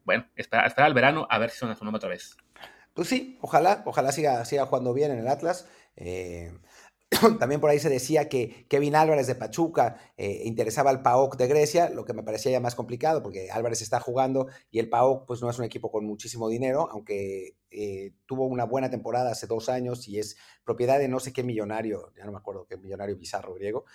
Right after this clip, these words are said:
Speaker 2: pero, pero, pues, se veía complicado que, que se fuera a Grecia, eh, un, un jugador joven con, con mucha proyección en México. Entonces, em,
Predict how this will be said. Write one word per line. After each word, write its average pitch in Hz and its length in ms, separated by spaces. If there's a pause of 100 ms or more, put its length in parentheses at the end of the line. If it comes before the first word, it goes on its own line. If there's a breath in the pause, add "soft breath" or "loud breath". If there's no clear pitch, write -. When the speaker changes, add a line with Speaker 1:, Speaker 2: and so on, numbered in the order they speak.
(240 soft breath)
Speaker 2:
pero, 110 640
pero, 113 140
pues, - 100
se - 80
veía 120 220
complicado 107 580
que, 92 200
que 101 120
se 104 120
fuera 117 200
a 110 40
Grecia, 123 500
eh, 87 100
un, 87 200
un 92 380
jugador 101 360
joven 113 340
con, 98 200
con 98 160
mucha 107 160
proyección 101 400
en 120 60
México. 135 400 (280 soft breath)
Entonces, 127 680
em, 90 400